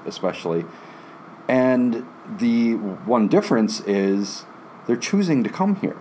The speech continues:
They're not being forced to go, like, to school. So I said, "Well, yeah, let's give that a try."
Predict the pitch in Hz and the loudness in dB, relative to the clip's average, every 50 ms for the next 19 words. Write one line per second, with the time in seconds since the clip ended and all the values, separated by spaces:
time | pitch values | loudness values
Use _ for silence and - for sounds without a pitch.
0 | - - - - - - - - - - - - 127 147 160 160 160 151 139 120 | -16 -18 -20 -20 -20 -20 -20 -20 -20 -12 -4 0 2 2 2 2 2 2 0 0
1 | - - - 139 143 151 147 - - - - 117 104 131 139 131 117 104 101 95 | 0 0 2 4 4 4 2 -2 -8 -4 -4 -2 2 4 4 6 6 6 4 2
2 | 95 - - 95 - - - 196 226 85 69 58 - - - - - 110 - - | 0 -2 -8 -12 -12 -4 -2 0 0 0 -2 -4 -8 -12 -18 -18 -18 -18 -18 -18
3 | - - - - - - - - - - - - 123 113 - 156 - 180 220 370 | -18 -20 -20 -20 -20 -20 -20 -20 -20 -16 -6 -4 -4 -2 -2 -4 -2 0 2 2
4 | 359 330 285 - - - - - - - - - - - - 392 370 - 139 135 | 2 0 -2 -6 -10 -20 -20 -20 -20 -20 -20 -18 -10 -4 0 2 2 4 4 4
5 | 147 143 - - - - - - 190 190 180 180 170 170 165 - - 185 180 123 | 2 2 0 -10 -14 -14 -4 0 0 2 2 2 2 0 0 0 2 2 4 4
6 | 87 90 101 113 135 139 - | 2 2 0 0 -2 -4 -6